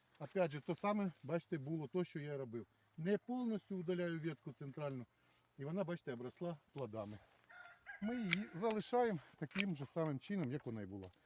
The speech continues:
Вона буде вся в плодах. Далі всередину жирові побіги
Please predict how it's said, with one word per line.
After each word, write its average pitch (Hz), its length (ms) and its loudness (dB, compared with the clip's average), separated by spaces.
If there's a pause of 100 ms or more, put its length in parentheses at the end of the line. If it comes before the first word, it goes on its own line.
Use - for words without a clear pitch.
(220)
Вона 233 180 2
буде 147 220 2
вся - 180 -2
в 156 80 0
плодах. 98 500 -6 (880)
Далі 147 200 0
всередину 156 580 2 (960)
жирові 135 360 0
побіги 127 480 2